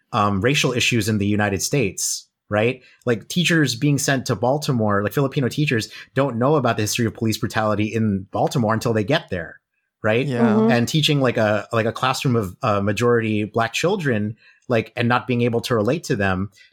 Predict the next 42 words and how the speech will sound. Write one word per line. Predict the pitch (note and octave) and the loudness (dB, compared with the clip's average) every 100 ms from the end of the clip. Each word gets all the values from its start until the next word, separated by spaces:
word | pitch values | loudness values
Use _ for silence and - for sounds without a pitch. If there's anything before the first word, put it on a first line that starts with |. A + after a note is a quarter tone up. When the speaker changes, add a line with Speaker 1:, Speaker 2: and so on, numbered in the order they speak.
| _ | _
Speaker 1:
you | B2+ | -2
know, | C3 | 0
it's | - | 0
not | D#3+ - - | -2 -2 -6
necessarily | C#3+ D3+ - D3 C#3 C3+ | -2 -2 0 0 2 2
the | A#2 | 0
teacher's | G#2+ D3 D3 G#2 | 0 -2 0 -2
fault | - B2 E3 - | -2 0 0 -2
because | G#2+ G#2 | -6 -2
they | G#2+ | 0
didn't | C3+ A2+ | 0 0
know | A2 | 0
what | A2+ | 0
they | A#2 | 0
were | G#2 | -2
getting | G2 G#2 F#2+ | -2 -2 0
into. | C#3 D3+ - | -2 -2 -2
Speaker 2:
No, | A#3 E3+ | 0 2
they're, | D3 F#3 | 2 2
they're | F#3 G3 | 2 0
in | |
a | G#3 | 0
position | G3 F#3+ G#3 | 0 0 0
to | G3 | -4
fail. | - - G3 F3 | -4 0 2 2
Like, | B2 C3 | 0 0
how | E3+ G#3 | 0 0
do, | - | 0
I | G3 | -2
mean, | A3 | 0
even | C4+ D4+ | 0 0
Americans | G3 E3 G3 G#3 E3 C3+ | 2 2 4 2 -2 -4
don't | - D3 | -4 -2
know | C#3 | -2
what | C3 | 0
the | G#2 | 2
hell's | F#2+ F#2 | 2 2
Speaker 1:
Mm-hmm. | |
Speaker 2:
going | F#2 B2 B2 | 0 -2 0
on, | A#2+ A2 A2+ - | 0 0 -4 -6
and | B2 B2+ A#2 A2+ - | -4 -2 -2 -4 0
Speaker 3:
It's, | C#4+ - - - | 0 0 -8 -6